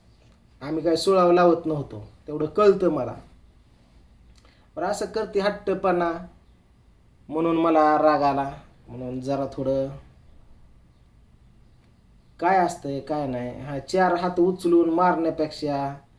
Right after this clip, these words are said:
राग आहे भरात मोलला हात पाय उगं कशाला. आपल्या तिकडे राम राम, तू पण इथं चार भित्यात गुदमरून गेलती, तुला पण फिरायचं होतं. जर चार पाच दिवस मन मोकळे राहा नवऱ्यातनं, मला पण राहू दे जरा, थोडं बरं वाटतंय, जरा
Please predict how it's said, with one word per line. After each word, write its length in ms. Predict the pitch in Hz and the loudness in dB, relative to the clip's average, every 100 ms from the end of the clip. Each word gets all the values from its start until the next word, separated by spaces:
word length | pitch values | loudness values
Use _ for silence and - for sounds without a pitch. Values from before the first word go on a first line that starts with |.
| _ _ _ _ _ _ | _ _ _ _ _ _
राग 340 | - 113 180 170 | -10 0 2 4
आहे 140 | 165 | 4
भरात 320 | 160 165 156 | 2 0 0
मोलला 360 | 156 180 185 160 | 0 2 4 4
हात 240 | 156 160 | 2 0
पाय 340 | 156 - 156 151 | -2 -2 -2 -2
उगं 180 | 147 156 | -4 -6
कशाला. 400 | 202 - 226 214 | -8 -14 -14 -14
आपल्या 760 | 240 - _ _ _ _ 175 170 | -16 -20 _ _ _ _ -14 -10
तिकडे 260 | 175 180 185 | -6 0 0
राम 260 | 175 185 | 2 0
राम, 140 | 170 170 165 | 0 -2 -2
तू 120 | 156 | -2
पण 220 | 160 185 180 - _ - | -2 -2 -6 -10 _ -8
इथं 180 | 180 180 | -4 -2
चार 260 | 185 185 | 0 0
भित्यात 340 | 185 180 180 175 | 0 0 0 2
गुदमरून 520 | 170 180 170 170 160 | 2 2 2 2 2
गेलती, 680 | 160 170 - 160 127 - _ | 4 2 2 -2 -2 -10 _
तुला 140 | 143 156 | -8 -6
पण 160 | 170 151 | -6 -6
फिरायचं 340 | 180 165 160 156 | -2 -2 -2 -6
होतं. 160 | 156 131 - _ _ _ - | -8 -12 -16 _ _ _ -14
जर 80 | 214 | -10
चार 220 | 247 247 | -6 -4
पाच 180 | 240 233 | -2 2
दिवस 200 | 233 226 | 2 2
मन 160 | 233 247 | 0 0
मोकळे 340 | 254 247 240 | 0 4 6
राहा 200 | 233 233 | 6 4
नवऱ्यातनं, 580 | 208 220 208 196 190 180 180 - - _ _ _ - _ - | 2 0 2 0 0 -4 -4 -10 -18 _ _ _ -20 _ -12
मला 220 | 160 381 | -4 -2
पण 160 | 233 | 0
राहू 200 | 208 220 | 2 4
दे 120 | 185 165 | 6 6
जरा, 200 | 165 156 | 4 0
थोडं 240 | - 151 139 | -2 -2 0
बरं 180 | 165 | 2
वाटतंय, 340 | 196 214 - 131 | 4 2 0 -6
जरा 320 | 113 107 107 | -4 -6 -10